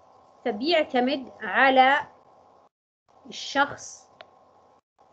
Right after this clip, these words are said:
اللي بيأسس لي أو بيقسم لي هذا المشروع. هذا التقسيم مش ثابت، بيعتمد على الشخص اللي بيعمل لي عملية التقسيم.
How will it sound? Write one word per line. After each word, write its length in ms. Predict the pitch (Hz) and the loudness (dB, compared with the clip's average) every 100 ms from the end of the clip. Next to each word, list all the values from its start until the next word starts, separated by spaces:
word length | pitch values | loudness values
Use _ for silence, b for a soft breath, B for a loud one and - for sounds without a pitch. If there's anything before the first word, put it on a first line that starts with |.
| _ 233 | _ -12
اللي 160 | 226 | -8
بيأسس 680 | 220 233 226 - 302 269 - | -4 -4 -6 -8 -8 -8 -4
لي 180 | 262 277 | -2 0
أو 200 | 226 214 | -2 -2
بيقسم 840 | 196 208 196 233 - - 285 262 | -2 -4 -4 -6 -6 -2 0 2
لي 280 | 254 262 269 - 208 | 0 -2 -6 -12 -2
هذا 500 | 254 240 240 247 240 | 0 2 2 0 -2
المشروع. 680 | 220 220 208 - 196 165 - | -6 -8 -8 -8 -8 -8 -6
هذا 200 | 240 247 | -2 -2
التقسيم 580 | 233 - - 269 233 214 | -4 -8 -8 -6 -4 -4
مش 220 | 269 - - | -8 -10 -2
ثابت، 360 | 233 233 349 - B B B 247 | 0 0 -4 -10 B B B -8
بيعتمد 560 | 208 285 277 240 220 | 0 0 0 -2 -2
على 400 | 220 254 254 247 - | 0 0 2 0 -2
الشخص 420 | 220 - 247 - | -8 -6 -6 -6
اللي 140 | 233 226 | -8 -6
بيعمل 300 | 226 233 226 | -6 -4 -2
لي 80 | 214 | -2
عملية 360 | 214 220 220 | -2 -2 -4
التقسيم. 600 | 220 - 214 - - 160 | -6 -8 -8 -8 -16 -16